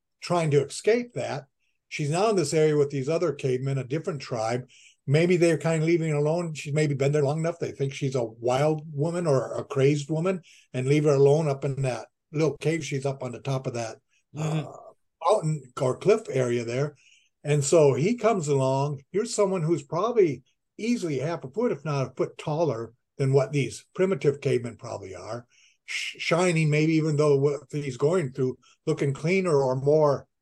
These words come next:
Speaker 1: otherworldly,
Speaker 2: Mm-hmm.
Speaker 1: alien maybe, that she might find astonishing, like, you know, is he a god or something like that? I think that is mentioned somewhere later
Speaker 2: Mm-hmm.
Speaker 1: on. But so here's someone coming out.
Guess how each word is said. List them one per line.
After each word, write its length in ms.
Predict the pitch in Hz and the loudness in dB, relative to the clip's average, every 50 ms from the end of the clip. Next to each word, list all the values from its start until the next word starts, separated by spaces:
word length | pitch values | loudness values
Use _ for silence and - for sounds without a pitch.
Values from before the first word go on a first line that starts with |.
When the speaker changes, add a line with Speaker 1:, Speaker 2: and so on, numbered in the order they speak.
| _ _ - | _ _ -6
Speaker 1:
otherworldly, 960 | 190 190 170 165 151 131 127 135 143 156 170 170 175 175 180 180 190 190 170 _ _ _ _ _ - | -4 -2 0 0 2 2 2 2 2 2 0 0 -2 -2 -2 -2 -4 -4 -6 _ _ _ _ _ -6
Speaker 2:
Mm-hmm. 240 | 143 165 165 165 175 170 | -2 0 0 0 0 0
Speaker 1:
alien 320 | 151 160 170 180 185 185 - - 175 | -2 -2 -2 -6 -8 -10 -12 -10 -8
maybe, 260 | 180 190 202 208 196 _ _ _ _ _ _ _ _ _ | -8 -8 -8 -10 -14 _ _ _ _ _ _ _ _ _
that 300 | 139 135 135 139 - - _ _ _ _ _ - | -8 -6 -6 -8 -10 -14 _ _ _ _ _ -16
she 260 | 139 - - 165 170 | -12 -10 -6 -4 -2
might 300 | 165 160 156 147 139 - - _ _ _ - | 0 2 4 4 2 2 -2 _ _ _ -2
find 380 | 151 160 160 151 139 123 113 - _ _ _ _ _ _ _ | 0 0 2 0 0 -2 -4 -6 _ _ _ _ _ _ _
astonishing, 720 | 143 - - - 180 170 208 220 196 147 - - - 143 143 | -10 -10 -6 -4 -2 0 0 0 0 -2 -4 -6 -8 -6 -6
like, 200 | 143 127 117 - _ _ _ _ _ _ _ - | -6 -6 -8 -10 _ _ _ _ _ _ _ -12
you 100 | 135 107 98 | -12 -10 -10
know, 180 | - - - - - | -12 -14 -16 -18 -20
is 280 | 156 151 - 139 135 | -12 -2 0 0 2
he 100 | 123 139 | 2 0
a 140 | 127 117 120 | 0 0 -2
god 440 | 120 110 110 104 113 135 170 196 175 | -6 -6 -6 -4 -2 0 0 0 2
or 80 | 151 135 | 2 0
something 400 | 135 - 135 120 110 - 117 120 | 0 -2 -6 -8 -8 -10 -12 -10
like 160 | 120 120 - | -12 -12 -10
that? 200 | - 135 120 - | -10 -8 -6 -2
I 100 | - 139 | -2 0
think 300 | 139 151 160 147 131 - | 0 0 -2 -2 -2 -2
that 220 | 139 131 139 131 120 | -2 -2 0 2 2
is 200 | 139 139 135 135 | 2 2 0 -2
mentioned 340 | 135 135 123 - 123 107 | -4 -4 -4 -6 -8 -10
somewhere 480 | - - 127 120 120 110 110 110 - _ _ _ _ _ - | -10 -10 -10 -10 -10 -10 -12 -12 -14 _ _ _ _ _ -2
later 240 | - 156 160 139 156 | 2 4 4 4 4
Speaker 2:
Mm-hmm. 80 | 156 147 | 2 0
Speaker 1:
on. 80 | 139 127 | -2 -4
But 160 | 117 113 104 - _ _ _ _ _ _ _ _ _ _ _ _ _ - | -4 -8 -12 -14 _ _ _ _ _ _ _ _ _ _ _ _ _ -6
so 180 | - 143 131 | -2 0 2
here's 260 | 135 147 190 214 214 | 6 6 6 6 6
someone 240 | - 220 208 202 185 156 | 6 4 4 4 2 -2
coming 320 | - - 185 196 196 175 | -4 -4 -2 -2 -2 -2
out. 260 | 147 139 139 139 139 | -2 -2 -2 -4 -6